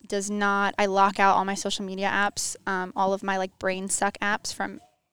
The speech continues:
um, eight P M until eight A M the following morning. And so that was an intention that I set because something that I wanted to really prioritize was,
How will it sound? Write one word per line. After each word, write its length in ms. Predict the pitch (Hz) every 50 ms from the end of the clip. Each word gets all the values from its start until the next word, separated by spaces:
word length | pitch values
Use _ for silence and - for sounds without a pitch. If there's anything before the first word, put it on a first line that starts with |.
| _ _
um, 340 | - 185 185 - 190 - - - _ _ _ _ _ _ _ _ _ _ -
eight 240 | 226 220 220 - -
P 200 | - 233 214 208
M 260 | 196 202 208 220 226
until 280 | - 220 202 - 202 185 -
eight 220 | 202 190 196 196
A 160 | 196 196 196 196
M 180 | 190 196 196
the 80 | 202 196
following 420 | - 196 196 196 196 196 196 202
morning. 380 | 190 190 185 196 214 240 262 - - - - - - - - -
And 180 | 214 214 214
so 200 | 196 226 208 208
that 260 | 196 208 220 226 233 240
was 140 | 262 226
an 80 | 240 233
intention 440 | 226 214 - 220 214 202 - 214 202
that 120 | 196 190 -
I 200 | - 202 208 220
set 320 | 220 - - 208 196 - -
because 240 | 208 - - 202 -
something 320 | - 214 202 208 202 202
that 140 | 202 190 - -
I 480 | - 196 196 190 190 190 190 190 190 196 - - - - - - - _ _ -
wanted 320 | 196 196 196 196 196 185
to 140 | - - 196
really 260 | 196 202 196 196 196
prioritize 800 | 190 - 202 190 190 185 190 196 - - 196 196 196 190 190 -
was, 640 | 190 185 190 196 190 190 190 190 190 185 185 190 -